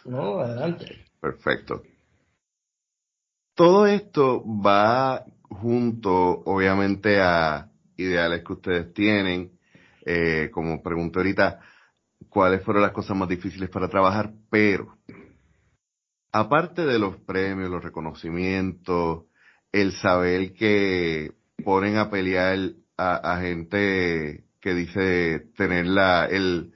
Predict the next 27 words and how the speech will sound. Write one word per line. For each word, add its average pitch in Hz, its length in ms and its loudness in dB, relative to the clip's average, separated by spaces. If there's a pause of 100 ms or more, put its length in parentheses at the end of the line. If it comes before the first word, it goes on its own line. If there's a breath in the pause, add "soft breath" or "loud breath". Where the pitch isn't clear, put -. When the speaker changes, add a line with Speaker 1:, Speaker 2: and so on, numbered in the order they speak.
Speaker 2:
el 107 160 6
high 107 260 4
ground 107 640 0
en 95 280 -4
cuanto 90 640 -2
a 85 120 2
la 85 120 -2
opinión 92 760 -4
con 90 260 -2
un 92 140 -2
nene 101 260 0
de 92 120 0
siete 95 260 -4
años 95 220 -2
que 98 120 -4
no 90 80 0
existe, - 600 -10 (880 soft breath)
¿qué 131 80 0
otras 139 240 0
satisfacciones 98 800 0
o 90 100 0
qué 95 100 -2
otros 113 180 0
momentos 107 480 4
tú 98 140 -6
dirías, 90 300 -2 (180)
"Coño, - 300 -10